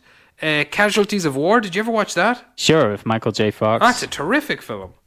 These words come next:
Speaker 2: Michael Caine's role as Doctor Elliot very nearly ended up being played by Sean Connery.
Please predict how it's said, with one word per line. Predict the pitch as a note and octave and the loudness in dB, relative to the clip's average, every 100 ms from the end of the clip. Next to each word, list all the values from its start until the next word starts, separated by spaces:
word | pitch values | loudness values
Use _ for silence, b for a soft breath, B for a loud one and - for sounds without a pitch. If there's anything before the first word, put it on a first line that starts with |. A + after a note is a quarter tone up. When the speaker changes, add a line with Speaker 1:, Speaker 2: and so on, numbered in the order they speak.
| - | -2
Speaker 2:
Michael | B2 B2+ C3+ | 0 2 0
Caine's | - B2+ A#2+ | 0 -2 2
role | B2 B2+ | 2 2
as | A#2 | 0
Doctor | - B2 - A#2 | 0 -2 0 0
Elliot | B2 B2+ A#2 | 2 2 0
very | - C3 C#3+ C#3+ C3 | 0 0 2 2 2
nearly | C3 C3+ C3+ B2+ B2 | 2 4 4 2 2
ended | A#2+ B2 A#2+ | 2 0 0
up | A#2 A#2 | 0 0
being | A#2 | 0
played | A2+ B2 B2 | 0 0 0
by | A2+ | 0
Sean | A2+ - B2+ B2+ | 0 0 0 0
Connery. | - A#2+ C#3+ A#2 F2 E2+ | -2 0 0 0 -2 -10